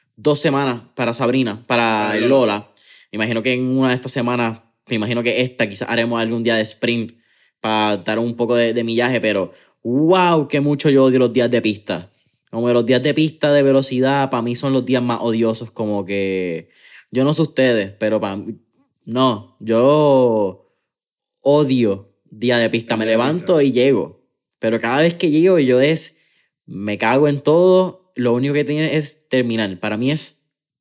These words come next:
Speaker 1: terminar ese último rep.
Speaker 2: Yo creo que ahí depende si el, si el día es bueno o el día es malo. Este, <laughs> porque tuve,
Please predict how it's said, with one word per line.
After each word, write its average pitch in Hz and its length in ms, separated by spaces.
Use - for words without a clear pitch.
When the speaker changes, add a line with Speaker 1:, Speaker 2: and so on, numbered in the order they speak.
Speaker 1:
terminar 127 580
ese 127 200
último 127 300
rep. - 260
Speaker 2:
Yo 139 180
creo 175 200
que 170 80
ahí 165 100
depende 165 440
si 135 180
el, 107 500
si - 160
el 127 100
día 143 200
es 139 80
bueno 151 220
o - 40
el 120 60
día 117 100
es 113 80
malo. 90 420
Este, 117 840
<laughs> - 320
porque 135 320
tuve, 165 340